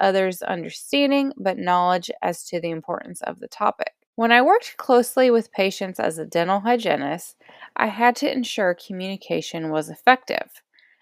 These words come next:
Effective communication in healthcare, describing and explaining procedures and also explaining the why behind it was imperative.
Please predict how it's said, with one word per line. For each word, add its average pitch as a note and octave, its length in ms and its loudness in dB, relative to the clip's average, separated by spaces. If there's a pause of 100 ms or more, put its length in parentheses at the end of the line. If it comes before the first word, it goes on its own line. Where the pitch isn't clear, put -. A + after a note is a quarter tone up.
(140)
Effective D#4+ 580 2
communication A#3 720 0
in E3+ 140 -4
healthcare, - 720 0 (340)
describing F3+ 680 4
and E3+ 100 -2
explaining E3 520 -4
procedures E4+ 720 0
and - 240 0
also - 380 0
explaining F#3 680 -2
the E3 100 4
why E3 560 6
behind E3 340 -4
it D#3+ 220 0
was E3 220 0
imperative. D#3 720 0